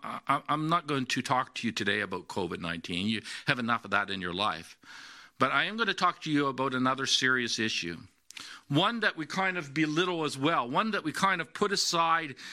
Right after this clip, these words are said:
and, and we don't really take that seriously. Have you ever heard the expression that, uh, "Oh, what is sin?" <laughs> Have you heard that before? Usually we picture some,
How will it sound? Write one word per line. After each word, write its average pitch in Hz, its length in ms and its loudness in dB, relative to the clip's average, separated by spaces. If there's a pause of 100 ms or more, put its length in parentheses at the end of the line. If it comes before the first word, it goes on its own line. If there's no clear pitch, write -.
(160)
and, 131 260 2
and 143 220 0
we 139 80 4
don't 170 220 0
really 165 340 2
take - 380 0
that 151 200 4
seriously. 135 840 0 (880)
Have 131 120 2
you 165 120 6
ever 180 160 2
heard 180 220 2
the 165 80 2
expression 175 600 0
that, 143 180 0 (300)
uh, 123 300 2 (1120)
"Oh, 107 280 0 (1000)
what 123 160 2
is 127 140 0
sin?" 78 460 -2
<laughs> - 80 -20 (120)
Have - 100 -2 (400)
you 117 120 6
heard 139 200 0
that 160 280 0 (400)
before? 139 400 0 (220)
Usually 175 360 4
we 147 100 0
picture 151 320 2
some, 139 360 0